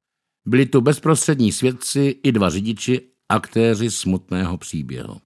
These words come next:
Viníkem nehody byl mládenec za volantem bledě modré Škodovky. Jel nejméně osmdesátkou a ještě teď z něho na dálku čpěl alkohol, přesněji řečeno směs rumu a piva.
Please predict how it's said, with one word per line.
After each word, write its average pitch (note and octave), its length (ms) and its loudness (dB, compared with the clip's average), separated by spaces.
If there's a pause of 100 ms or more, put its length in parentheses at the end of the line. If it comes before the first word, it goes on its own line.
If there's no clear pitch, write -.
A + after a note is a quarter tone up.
(1000)
Viníkem A#2 440 4
nehody B2+ 300 4
byl A#2+ 140 6
mládenec A#2+ 520 4
za F2 220 -2
volantem A#2 500 2
bledě G#2 300 2
modré G#2 320 0
Škodovky. D#2 600 -6 (640)
Jel B2 240 6
nejméně F3 500 4
osmdesátkou F#2+ 1120 -2 (500)
a G#2 100 -2
ještě B2+ 340 4
teď D3+ 240 2
z G2 140 -4
něho G#2 240 2
na A2 100 2
dálku B2+ 380 2
čpěl F2 440 0
alkohol, G#2+ 760 0 (540)
přesněji A2+ 560 2
řečeno A2+ 400 2
směs - 480 -2
rumu A2 540 0
a E2+ 100 -4
piva. C2 500 -6